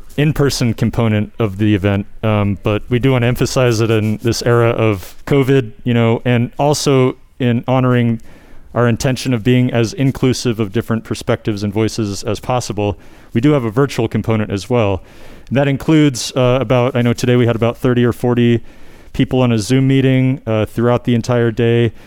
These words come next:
that were able to actively participate in the chat log, and we actually took their questions from the chat and presented it to the keynote speakers and to the panelists on stage. Um, and we also,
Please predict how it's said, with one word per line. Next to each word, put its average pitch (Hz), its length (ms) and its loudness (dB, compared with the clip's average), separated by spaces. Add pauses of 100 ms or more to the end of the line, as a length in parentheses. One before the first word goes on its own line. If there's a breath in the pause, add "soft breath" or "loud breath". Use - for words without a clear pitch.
(320 loud breath)
that 120 100 2
were 113 160 0
able 123 240 2
to 113 460 2
actively 131 360 0
participate - 600 0
in 110 80 0
the 107 80 0
chat 139 320 -2
log, 135 340 2
and 104 100 0
we 107 80 0
actually 107 400 -2
took - 220 -6
their 117 120 -2
questions - 380 -4
from 117 120 -4
the 107 80 0
chat 117 400 -2
and 107 120 -4
presented 113 380 0
it 117 160 -2
to - 80 -6
the 107 100 -2
keynote 113 300 -2
speakers 107 600 -4
and 101 180 -2
to - 80 -6
the 101 100 -4
panelists 107 440 -2
on 104 100 -2
stage. 107 460 -2 (580 loud breath)
Um, 110 400 2
and 117 260 2
we 127 120 2
also, 127 560 2